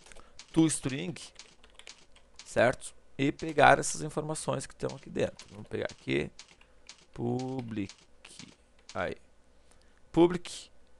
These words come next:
string toString, ok. Então, como é que eu vou fazer isso daqui, pessoal? É bem simples. Eh,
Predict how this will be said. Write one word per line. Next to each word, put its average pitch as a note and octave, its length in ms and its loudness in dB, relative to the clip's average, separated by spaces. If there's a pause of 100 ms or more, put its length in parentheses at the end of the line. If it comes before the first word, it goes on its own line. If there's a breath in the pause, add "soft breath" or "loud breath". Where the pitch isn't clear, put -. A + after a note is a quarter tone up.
(120)
string E3+ 720 2 (460)
toString, C3+ 560 0 (180)
ok. - 320 0 (320 soft breath)
Então, G3 300 6 (160)
como F3 240 0
é G#3 100 6
que G3 340 2
eu E3+ 140 4
vou D#3 140 -2
fazer D3+ 640 2 (260 soft breath)
isso - 220 -4
daqui, D#3+ 220 2
pessoal? - 320 2
É C#3+ 100 6
bem C#3 240 2
simples. - 640 -4 (320 soft breath)
Eh, B2+ 460 12